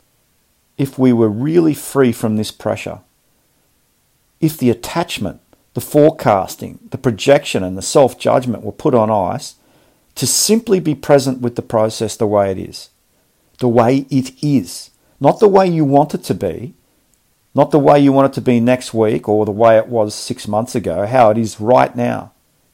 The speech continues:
Because now, if we work this way, there's just the process and the presence.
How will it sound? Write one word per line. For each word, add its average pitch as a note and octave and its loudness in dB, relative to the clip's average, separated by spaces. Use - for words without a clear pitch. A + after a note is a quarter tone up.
Because A#2 -4
now, B2 2
if C3 -2
we B2 4
work A#2+ 4
this - -8
way, F2+ -4
there's A#2 -4
just - -4
the A#2+ -2
process A#2 2
and G#2 -4
the G2+ -8
presence. - -2